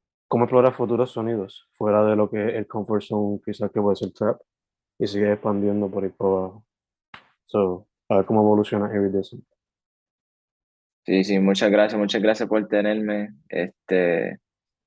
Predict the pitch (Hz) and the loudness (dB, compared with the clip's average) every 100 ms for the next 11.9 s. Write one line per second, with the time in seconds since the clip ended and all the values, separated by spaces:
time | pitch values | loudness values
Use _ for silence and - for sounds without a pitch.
0 | _ - - 107 110 120 123 123 120 117 | _ -8 2 4 6 6 6 8 6 4
1 | 117 117 120 120 123 120 117 123 101 113 | 0 -2 2 2 2 0 -4 -8 -8 -6
2 | 107 101 110 104 101 101 110 107 110 110 | -6 -4 0 0 2 2 2 2 2 4
3 | 107 101 107 101 101 98 92 _ _ _ | 4 4 2 0 -2 -6 -10 _ _ _
4 | _ _ _ - 104 113 117 113 117 110 | _ _ _ 2 2 4 4 2 0 2
5 | 110 104 107 110 107 101 104 104 98 - | 4 4 2 2 0 2 2 0 -4 -12
6 | - 95 98 98 95 90 90 90 95 92 | -14 -6 -2 0 0 -4 -6 -2 -2 -4
7 | 92 _ - - - 95 90 85 - _ | -8 _ -20 -18 -2 0 2 -2 -6 _
8 | _ 87 90 90 92 98 98 - 101 98 | _ -12 -6 0 2 2 0 -2 0 2
9 | 92 98 98 101 98 104 101 _ _ _ | 2 0 -2 -2 -2 -2 -4 _ _ _
10 | _ _ _ - 92 90 92 95 95 104 | _ _ _ -10 -4 -2 -2 -4 0 2
11 | 101 98 101 - 101 98 92 87 - | 2 2 0 0 0 2 0 -4 -10